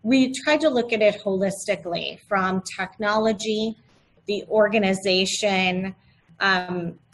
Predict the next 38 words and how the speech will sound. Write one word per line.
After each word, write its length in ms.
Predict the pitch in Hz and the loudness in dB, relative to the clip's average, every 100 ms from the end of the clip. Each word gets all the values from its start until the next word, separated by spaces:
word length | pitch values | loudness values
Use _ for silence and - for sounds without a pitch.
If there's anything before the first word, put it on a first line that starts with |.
| _ - | _ 0
and 340 | 226 233 - 254 | 2 2 0 0
really 300 | 381 440 339 | 2 4 4
lay 360 | 220 208 208 208 | 4 4 2 0
out 640 | 208 208 202 180 175 - - - _ | 0 2 2 2 -2 -8 -14 -16 _
what 200 | 240 302 | 2 4
would 120 | 339 | 2
be 200 | - 277 | 0 0
the 80 | 220 | 0
beginning 500 | 190 175 202 202 226 | -2 0 0 0 0
of 140 | 240 226 | 0 2
that 200 | 254 226 | 2 4
all 160 | 208 220 | 4 4
the 80 | |
way 340 | 214 202 202 196 | 4 2 2 -4
to 200 | - 196 | -4 -4
what 260 | 196 233 349 | -2 0 0
are 80 | |
some 240 | 349 - 269 | -2 -4 -4
of 60 | |
the 80 | 220 | -4
customers 520 | - 214 214 220 214 208 | -4 -4 -4 -4 -4 -4
we 80 | 196 | -8
see 180 | - 202 | -8 -8
best 320 | 185 185 - | -6 -8 -8
in 80 | 190 | -10
class, 320 | - 196 285 - _ - | -6 -4 -4 -8 _ -4
or 200 | 247 233 | -2 2
what 220 | 302 359 | 2 2
would 100 | 392 | 0
our 180 | 277 202 - | 0 0 0
thought 280 | 220 226 | 0 0
leadership 480 | 240 214 202 - 190 - | -2 -2 -2 -4 -6 -4
indicate 680 | 208 214 226 - 175 175 - - - - | -2 -2 -2 -4 -4 -4 -10 -20 -16 -8
if 140 | 208 | -6
you 220 | 208 285 | -2 0
were 160 | 359 381 | 0 0
using 400 | 294 277 262 214 | 2 2 0 -2
our 160 | 185 | -2